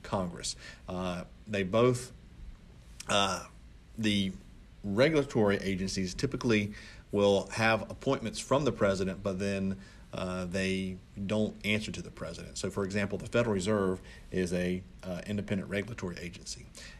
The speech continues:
and the Federal Reserve is going to handle the money supply in this country. And the president gets to pick their president, but then they serve a term of about fourteen years. So they're going to s-,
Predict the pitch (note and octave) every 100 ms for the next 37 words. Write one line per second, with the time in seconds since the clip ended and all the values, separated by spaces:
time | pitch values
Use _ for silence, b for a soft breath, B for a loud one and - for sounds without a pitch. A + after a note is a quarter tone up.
0 | - F#2 F2+ F2 G#2 G#2 G#2 F#2+ B2 A#2+
1 | A2 G#2+ G2+ F#2+ F2+ G2+ G2 F#2+ B2+ A#2
2 | F#2 - - - - - - - - -
3 | B B B F#2+ F2+ F2 - E2 - -
4 | F2+ F2+ A2+ A#2 G#2+ G2+ A2 - - D#3
5 | D3+ A#2+ A#2+ B2 A#2+ - - D#3+ G2+ F2
6 | F#2 G#2+ G2 G#2 G#2 G2+ B B G#2 G#2+
7 | A2 F#2+ F#2 C3+ B2 G2 F#2+ B B B
8 | F#2 F#2 F#2+ F#2+ - - - F#2+ G#2 F2+
9 | F2+ G2+ A#2 G#2+ G2+ - F2+ - B B
10 | - -